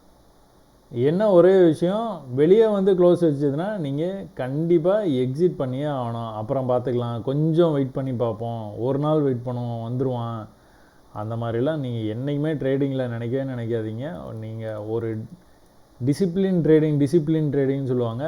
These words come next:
அது இதுதான் டிசிப்ளின். அது வந்ததுன்னா எக்ஸிட்னா எக்ஸிட் பண்ணியே ஆகணும். அப்பதான் உங்களால ப்ராஃபிட் பண்ண முடியும். இது பாருங்க, இப்படி, இப்படி, இப்படி, இப்படி ட்ரெண்ட் லைன் வந்தது, இங்க பிரேக் ஆச்சு, மேலே போயிடுச்சு. So, இந்தியன் மார்க்கெட்டு, ஃபாரெக்ஸ் மார்க்கெட்டு, எந்த மார்க்கெட்டாக இருந்தாலும் சரி, சப்போர்ட்,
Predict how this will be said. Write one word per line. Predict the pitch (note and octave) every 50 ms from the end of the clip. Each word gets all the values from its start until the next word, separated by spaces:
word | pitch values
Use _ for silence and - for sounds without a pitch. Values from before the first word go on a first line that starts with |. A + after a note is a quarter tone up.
| E3+ D#3
அது | C3 A#2+ A#2 A2+
இதுதான் | A2+ A2 A2 A2+ B2 C3+ C3 A#2+
டிசிப்ளின். | A#2 A2 - B2 G#2 A2+ A#2 A2+ A2 G#2+ G#2
அது | G2 G2 G#2 G2+
வந்ததுன்னா | G2+ G#2+ B2 C#3+ D#3 E3+ F3 E3 D#3 E3+ F#3 F#3+
எக்ஸிட்னா | E3 C#3+ C3+ C#3 D#3 E3 D3 C3+ D#3 F3 F#3 D#3
எக்ஸிட் | C3 B2+ C3 D#3+ D#3 -
பண்ணியே | - C3+ B2+ C3 C3+ C#3+
ஆகணும். | C#3+ C#3 C3 B2+ A#2+ A2+
அப்பதான் | G#2+ F#2+ A#2 A#2 C3+ D3+ D3
உங்களால | C3 B2 B2 B2+ C#3 C3 A2+
ப்ராஃபிட் | A2 A2+ A#2 A#2 B2+ A2+ F#2+
பண்ண | - G#2+ G#2
முடியும். | G2+ G2+ G2 F#2+ G2 - _ _ _ _ _ _ _ - _ - - - - -
இது | B2 A2+
பாருங்க, | A2+ C#3+ D3 D3+ D#3 E3+ E3+
இப்படி, | D3+ C3 C#3 C#3+
இப்படி, | C#3+ C3+ C#3+ D3
இப்படி, | D3 C#3 C#3 D3
இப்படி | D3 D#3+ E3+
ட்ரெண்ட் | D#3+ C#3 D3 C#3+ D3
லைன் | D3 D3 D3 C#3
வந்தது, | C#3 C3+ C3+ C3+ C#3 D3+ G3 A3 G#3+ - - - D3
இங்க | C3+ B2+ B2+
பிரேக் | A#2+ A#2 C#3 D3 C3+ B2+ C3+
ஆச்சு, | B2 A#2+ B2 G#3
மேலே | G3+ D3+ A#2+ A2 G#2
போயிடுச்சு. | F#2+ G2+ G2+ G2+ - - _ _ _ _ _ _ _ _ - - - _ - - _ _ _ -
So, | B2+ B2+
இந்தியன் | C#3 D#3 F3 G3+ G3+ F#3+ F#3+
மார்க்கெட்டு, | F#3 F3+ F3 F3+ F#3 E3+ E3+ F#3
ஃபாரெக்ஸ் | F3 D3+ E3+ F3 E3+ F#3 F3 F3+ - F3+
மார்க்கெட்டு, | F3 F3 E3+ D#3 E3 D#3 D#3+ F3 E3 C#3+
எந்த | C3+ C#3 D3 E3
மார்க்கெட்டாக | E3 E3 E3 D#3+ D#3 D#3+ D3+ D#3+
இருந்தாலும் | D#3 D#3 D#3+ E3 F3+ F3
சரி, | - D#3 D3+ D3+ - - - -
சப்போர்ட், | B2 B2 B2 C#3+ F3 F#3+ G3+ G3